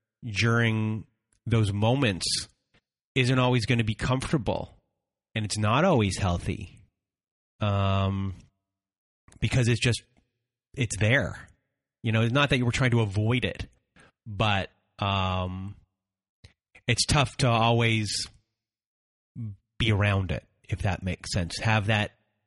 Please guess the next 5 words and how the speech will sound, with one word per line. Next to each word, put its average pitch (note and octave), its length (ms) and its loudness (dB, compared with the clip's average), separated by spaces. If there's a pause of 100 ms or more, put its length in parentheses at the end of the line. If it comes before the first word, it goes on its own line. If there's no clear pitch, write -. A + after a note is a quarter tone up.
(180)
stimulus, A2 640 0 (1040)
uh, F2+ 480 -2
there. G#2+ 680 0 (760)
Um, F#2+ 580 -4 (640)
so G#2+ 460 0